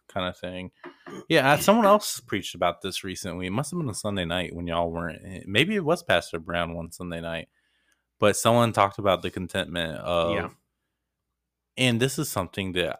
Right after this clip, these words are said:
Speaker 1: I'm having a realization for over time, where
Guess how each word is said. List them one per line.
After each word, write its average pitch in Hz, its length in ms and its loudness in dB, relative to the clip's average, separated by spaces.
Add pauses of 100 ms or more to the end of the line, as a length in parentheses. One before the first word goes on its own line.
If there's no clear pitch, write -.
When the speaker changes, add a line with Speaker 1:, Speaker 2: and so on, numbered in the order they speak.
Speaker 1:
I'm 92 240 -4
having 90 280 -4
a 85 60 -4
realization 87 1000 -8 (220)
for 90 500 -4
over 87 240 -6
time, 90 520 -4 (960)
where 92 720 0